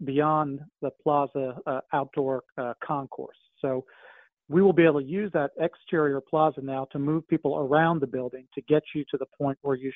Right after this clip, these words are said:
should go into your section. So, uh, something that's gonna be really important this year is to really, uh, to pay attention to your ticket and enter at the gate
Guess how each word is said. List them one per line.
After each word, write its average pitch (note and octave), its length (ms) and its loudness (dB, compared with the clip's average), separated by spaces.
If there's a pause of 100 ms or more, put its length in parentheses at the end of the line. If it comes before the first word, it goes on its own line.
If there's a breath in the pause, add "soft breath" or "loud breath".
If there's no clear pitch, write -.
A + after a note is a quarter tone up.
should B2+ 140 -8 (300)
go D3 200 6
into C#3+ 260 -4
your B2+ 140 -4 (100)
section. A#2 400 -2 (100)
So, B2 260 0 (460 loud breath)
uh, C3+ 200 2
something F3 200 4
that's C#3+ 140 -2 (120)
gonna D3 100 2
be C#3 80 2
really D3 320 6
important C#3+ 460 0
this C3+ 120 -4 (120)
year C3+ 320 -2
is C#3 160 -4 (120)
to - 80 -6 (240)
really, D#3+ 360 2
uh, C#3 200 -4
to - 140 -20
pay F3 180 4
attention E3 640 -4
to E3+ 80 -2
your E3+ 140 0
ticket G#3 380 -2 (340)
and C3+ 240 -4
enter D#3+ 460 2
at D#3 200 -4
the D3 60 -2
gate C3+ 320 2